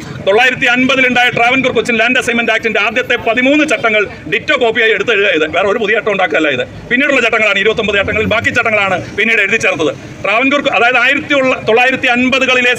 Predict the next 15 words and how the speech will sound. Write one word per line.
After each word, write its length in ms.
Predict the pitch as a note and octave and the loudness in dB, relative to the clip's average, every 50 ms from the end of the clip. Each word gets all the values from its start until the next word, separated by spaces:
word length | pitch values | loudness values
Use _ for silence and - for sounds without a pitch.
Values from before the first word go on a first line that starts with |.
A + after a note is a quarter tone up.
| - G#3+ | 0 -2
സാഹചര്യം 420 | A#3 A3+ B3 A#3+ A#3 A#3+ A#3 A3+ A3 A3 | 0 0 0 0 0 0 0 0 0 0
നിലനിർത്തിക്കൊണ്ട് 640 | A#3 C4 B3 A#3+ A3+ B3 A3+ - G3+ G3 F#3+ F3+ F3 D#3 C#3+ - - - F3+ G#3+ | 0 2 0 0 0 -2 -2 -2 0 0 2 0 0 -2 -4 -10 -8 -6 -4 0
ഉണ്ടാക്കപ്പെട്ട 440 | A3+ C4 C4 - B3+ - B3+ - B3 A3 | 0 0 0 0 0 -2 0 0 0 2
ഒരു, 120 | G#3+ A3+ G#3+ G3+ G3+ - - - G3+ | 2 2 2 0 -4 -6 -4 -2 0
ഒരു 120 | A#3 B3 B3 C4 - - - - - | 2 2 0 -2 -6 -12 -12 -6 -4
ചട്ടത്തിൽ 400 | G#3 - - D#4 C#4 - G#3+ D#3 C#4+ - - - - - - | -4 -2 0 -2 0 0 0 -2 -2 -2 -6 -12 -8 -4 -2
ഈ 40 | - F#3+ | 0 2
ഭൂമി 200 | A3+ C4 C#4+ D4 A#3 | 2 2 2 2 0
പതിച്ചു 200 | A3+ A3 A3+ B3 B3 | 0 -2 0 0 0
നൽകുന്നത് 320 | G#3+ G#3 A3 G#3+ G#3 G#3 - G#3+ | 2 2 2 2 2 0 0 0
കൃഷിക്കും 300 | - - C4+ - B3+ A3+ A3 | -2 -2 -2 0 0 2 2
വീടിനുമാണ് 400 | A3+ B3+ B3 A3+ G#3+ G#3 G#3 G#3 G3+ G3+ | 2 2 2 2 0 2 2 2 2 2
എന്ന് 120 | G3+ G3+ G3+ | 2 0 0
എഴുതി 140 | A#3 A#3 G#3+ | 2 0 0
വെച്ചു. 140 | G3 A3 F#3+ | 0 0 -2